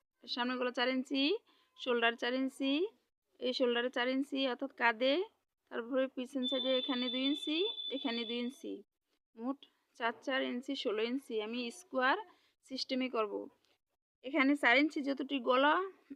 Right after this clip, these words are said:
এ চেন নেওয়া দরকার, তাই আমি নিয়েছি। এখানেও চার ইঞ্চি যেতটুকু চেন পরিমাপ আমার যতটা চেন হয়, তাই আমি নিয়েছি। এখানেও ঠিক তেম-, একই নিয়মে নিয়েছি। এখানে আমার দুই ইঞ্চিতে যত, যতটি চেনের প্রয়োজন, তাই নিয়েছি।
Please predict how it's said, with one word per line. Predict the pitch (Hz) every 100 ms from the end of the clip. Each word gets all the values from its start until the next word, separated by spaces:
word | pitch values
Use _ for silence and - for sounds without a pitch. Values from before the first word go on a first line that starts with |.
| -
এ | 262
চেন | - 262
নেওয়া | 254 262
দরকার, | 254 262 262 262
তাই | 247 247
আমি | 254 247
নিয়েছি। | 254 269 277 262 262 -
এখানেও | 247 294 254 262 269
চার | 247 254
ইঞ্চি | 269 294 277 277 277
যেতটুকু | 247 247 254 262 -
চেন | 285 262 254 262 294 _ _ _ _ -
পরিমাপ | 269 262 277 277
আমার | 247 247
যতটা | 262 254 262 254
চেন | 294 254 247
হয়, | 302 262 262
তাই | 247 233 247
আমি | 254
নিয়েছি। | 254 262 269 - 269 -
এখানেও | 247 285 254 262 277
ঠিক | 294 277 269 262 -
তেম-, | 233 - -
একই | 240 240 269
নিয়মে | 262 262 262
নিয়েছি। | 262 269 - 269 269
এখানে | 247 294 254
আমার | 254 262
দুই | 233 262
ইঞ্চিতে | 277 - 254 269 339 - - _ _ -
যত, | 254 247 294 - 220
যতটি | 240 277 285
চেনের | 285 262 247 269
প্রয়োজন, | 269 262 247 277
তাই | 269 240 247
নিয়েছি। | 254 269 285 277 285 427